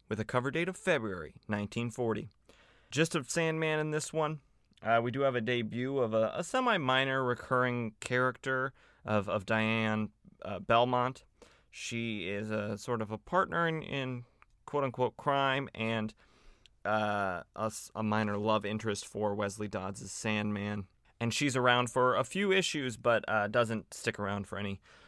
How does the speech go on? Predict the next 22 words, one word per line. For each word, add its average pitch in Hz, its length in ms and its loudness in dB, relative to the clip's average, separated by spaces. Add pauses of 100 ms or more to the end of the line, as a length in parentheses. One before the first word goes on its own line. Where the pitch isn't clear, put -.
(280)
lasting 117 720 4 (220)
amount 107 260 2
of 101 100 -6
time, 151 300 2
but 123 100 6
I 107 60 4
thought 95 180 -2
I 87 80 0
would 80 300 -6 (540)
cover 104 220 -2
her 104 100 2
'cause 104 100 -10
she's 101 200 -4
very 101 500 -2
pivotal 131 320 0
to 117 160 -4
this 104 420 -4
week's - 380 -10 (400)
issue. - 260 -6 (720)
So 160 240 8
we 135 280 2
see, 196 580 2